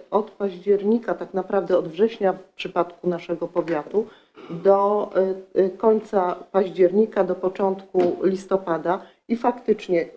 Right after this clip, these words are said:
e, były już linie, e, e, m, kontynuowane i środki na te kontynuowane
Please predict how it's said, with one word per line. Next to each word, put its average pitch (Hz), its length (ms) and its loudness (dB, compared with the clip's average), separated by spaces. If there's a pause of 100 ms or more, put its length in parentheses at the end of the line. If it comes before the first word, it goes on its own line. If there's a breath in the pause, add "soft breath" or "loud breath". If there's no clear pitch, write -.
e, 185 60 2
były 220 400 6
już 175 220 -2
linie, 170 380 0
e, - 180 -6
e, 165 320 -2
m, 156 600 -2 (260)
kontynuowane 196 880 2
i 202 140 -8
środki 233 560 0
na 202 200 2
te 226 140 -2
kontynuowane 180 880 -2